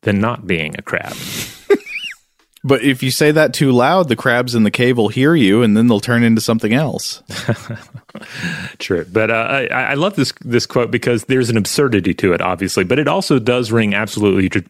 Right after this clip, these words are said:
Speaker 1: true and betrays a deeper understanding. You know, we don't have an answer in human reason, in human language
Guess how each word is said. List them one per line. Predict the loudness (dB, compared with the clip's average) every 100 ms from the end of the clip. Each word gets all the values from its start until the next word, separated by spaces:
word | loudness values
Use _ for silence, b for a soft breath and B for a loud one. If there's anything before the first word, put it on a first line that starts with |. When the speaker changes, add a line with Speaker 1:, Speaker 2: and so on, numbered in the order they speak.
| -8
Speaker 1:
true | 0 2 4
and | 2
betrays | 0 0 0 2 0
a | -2
deeper | -2 -2 -2
understanding. | -4 -4 -4 -4 -4 -6 -14 B B B -4
You | -2
know, | 0
we | 2 2
don't | 4 2
have | 0 0
an |
answer | -2 -2 0 0 2
in | 0
human | 0 0 2 2 2
reason, | 0 0 0 0
in | 0
human | 0 2 2
language | 2 0 0 0 0 -2 -4